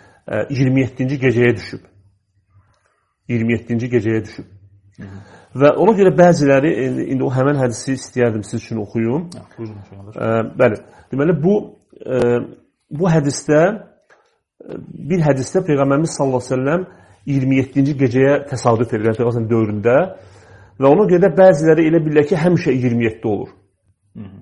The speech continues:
Speaker 1: Və sahabə bildirir ki, yəni bizim dövrümüzdə iyirmi yeddinci gecə. Hətta, e, bir, e, rəvayətdə Abdullah bin Məsuddan gəlir ki, o and içir ki, yəni iyirmi yeddinci gecə,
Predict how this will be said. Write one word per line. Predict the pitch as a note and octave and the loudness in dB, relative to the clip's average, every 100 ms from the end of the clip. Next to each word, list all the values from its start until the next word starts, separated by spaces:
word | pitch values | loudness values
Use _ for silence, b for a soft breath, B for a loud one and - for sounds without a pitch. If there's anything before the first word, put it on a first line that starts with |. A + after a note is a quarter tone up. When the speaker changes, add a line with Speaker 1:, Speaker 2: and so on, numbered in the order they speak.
| _ _ _ _ _ _ _ _ _ - | _ _ _ _ _ _ _ _ _ -12
Speaker 1:
Və | G#2+ | -2
sahabə | B2 A#2+ C#3+ | 0 2 0
bildirir | C3 A#2 A#2+ | -2 -4 -6
ki, | A#2 D#3 | -6 -4
yəni | B2+ A#2+ A2+ - - | -2 -4 -6 -14 -14
bizim | A2+ G#2 C#3 | -8 -2 0
dövrümüzdə | A#2 A2 G#2+ G#2+ D3 | 0 -2 -4 -8 -6
iyirmi | B2+ A2 A2 | -6 -4 -6
yeddinci | - A2 A2+ | -6 -6 -4
gecə. | A2 A#2 | -4 -2
Hətta, | D3 - B2+ B B B - | -2 -2 -2 B B B -10
e, | A#2 | -6
bir, | B2+ D#3+ D3 | 0 0 0
e, | - B2 A#2+ | -4 0 2
rəvayətdə | A#2+ A#2 - | 2 0 0
Abdullah | C3 A#2 B2+ | -2 0 -2
bin | A#2+ A#2 | -2 -4
Məsuddan | G#2+ - G#2+ C3+ C#3 | -6 -10 -6 -4 -4
gəlir | A#2 A2 A2 | -2 -4 -2
ki, | D#3+ | -2
o | - | 0
and | C#3+ C#3 G#2 | 2 2 0
içir | - G2+ | -6 -12
ki, | - C#3+ | -6 -4
yəni | A#2+ | -4
iyirmi | A2 G#2+ A2 | -4 -4 -4
yeddinci | G#2+ A2 G#2 A2 | -6 -8 -6 -4
gecə, | F#2+ | -6